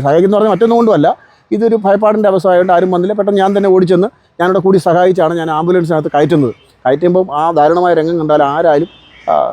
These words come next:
നമ്മൾ ഞെട്ടിപ്പോകും. അത്ര വലിയ ദാരുണമായ ഒരു സംഭവമായി പോയി. എടുത്ത് കയറ്റി പെട്ടെന്ന് തന്നെ ഹോസ്പിറ്റലിലേക്ക്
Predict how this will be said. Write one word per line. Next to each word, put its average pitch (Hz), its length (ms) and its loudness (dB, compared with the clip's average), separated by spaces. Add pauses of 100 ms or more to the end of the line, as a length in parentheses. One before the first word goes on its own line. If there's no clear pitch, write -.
നമ്മൾ 135 140 -2 (100)
ഞെട്ടിപ്പോകും. 139 380 0
അത്ര - 240 -6
വലിയ 131 220 2
ദാരുണമായ 160 500 2
ഒരു 127 180 -6
സംഭവമായി 120 480 -8
പോയി. 143 140 -8
എടുത്ത് 135 220 -8
കയറ്റി 131 260 0
പെട്ടെന്ന് 147 220 -2
തന്നെ 143 160 -2
ഹോസ്പിറ്റലിലേക്ക് 156 380 0